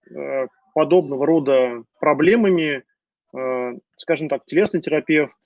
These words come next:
э, специалист по психосоматике, вот какие, условно говоря, фазы, э, проходит человек, э, вместе со специалистом, и, э, где ищут причины, где ищут вот эти вот, э, источники проблем?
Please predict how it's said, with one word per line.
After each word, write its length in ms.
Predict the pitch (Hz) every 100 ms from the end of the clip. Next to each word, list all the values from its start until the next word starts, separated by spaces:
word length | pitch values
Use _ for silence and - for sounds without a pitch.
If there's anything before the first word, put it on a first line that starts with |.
| -
э, 400 | 131 123 123 120
специалист 440 | - 131 147 143
по 100 | -
психосоматике, 960 | 127 - - 139 156 196 - - 147 135 _ _
вот 120 | 147
какие, 260 | - - 226
условно 300 | 175 180 160
говоря, 140 | 147 147
фазы, 640 | - 202 233 185 151 120 _ _ _ -
э, 640 | 143 139 135 135 131 127 123 _ _ - - _ _
проходит 460 | 160 156 190 151 -
человек, 580 | - 151 151 165 - -
э, 180 | 135 131
вместе 300 | 156 151 143
со 120 | 143
специалистом, 880 | - 143 175 170 254 269 175 139 117 _ _ _ _ _ _ -
и, 500 | 165 180 180 175 170 _ _ 147
э, 380 | 147 147 139 131
где 480 | 120 131 175 214
ищут 520 | 202 185 180 - 151 - -
причины, 580 | 156 135 - 196 147 120
где 300 | 123 147 165
ищут 260 | 147 147
вот 100 | 127 147
эти 180 | 123
вот, 240 | 135 131 110 -
э, 300 | 131 123 123 135
источники 760 | - 185 165 151 131 135 131
проблем? 560 | 120 139 151 147 120 110